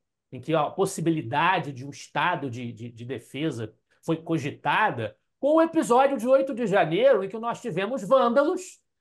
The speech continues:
invadindo instalações públicas, prédios que representam os poderes republicanos,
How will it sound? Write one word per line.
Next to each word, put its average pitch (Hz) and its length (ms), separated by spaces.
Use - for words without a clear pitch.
invadindo 208 760
instalações 165 1000
públicas, 247 560
prédios 175 680
que 190 80
representam 170 680
os - 120
poderes 139 400
republicanos, 202 680